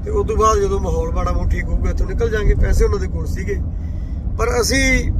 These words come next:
ਗਿਆਰਾਂ ਬਾਰਾਂ ਵਜੇ ਤੱਕ ਹੀ ਇਹਨਾਂ ਨੂੰ ਗ੍ਰਿਫਤਾਰ ਕਰ ਲਿਆ ਸੀ ਇੱਥੋਂ ਤਿੰਨਾਂ ਨੂੰ। ਫਿਰ ਚਲੋ ਜੋ ਪੁੱਛਗਿੱਛ ਹੋਈ, ਜੋ ਸਾਰਾ ਕੁਛ ਹੋਇਆ, ਜਿਹੜਾ ਉਹਨਾਂ ਚੋਂ ਮੇਨ ਦੋਸ਼ੀ ਸੀ,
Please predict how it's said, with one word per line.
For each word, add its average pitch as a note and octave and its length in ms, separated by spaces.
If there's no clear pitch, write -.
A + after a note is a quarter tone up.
ਗਿਆਰਾਂ A3 260
ਬਾਰਾਂ A3 260
ਵਜੇ G#3 200
ਤੱਕ F3+ 220
ਹੀ F#3+ 120
ਇਹਨਾਂ F3 140
ਨੂੰ F3 120
ਗ੍ਰਿਫਤਾਰ F#3 340
ਕਰ A3+ 180
ਲਿਆ G3 200
ਸੀ - 140
ਇੱਥੋਂ - 280
ਤਿੰਨਾਂ - 180
ਨੂੰ। D3 120
ਫਿਰ A#3 120
ਚਲੋ B3+ 220
ਜੋ A#3 180
ਪੁੱਛਗਿੱਛ A#3 480
ਹੋਈ, A3 360
ਜੋ A3 160
ਸਾਰਾ F#3 240
ਕੁਛ G#3+ 240
ਹੋਇਆ, G3 240
ਜਿਹੜਾ G#3 220
ਉਹਨਾਂ G#3+ 160
ਚੋਂ G#3 120
ਮੇਨ F#3+ 300
ਦੋਸ਼ੀ - 320
ਸੀ, - 220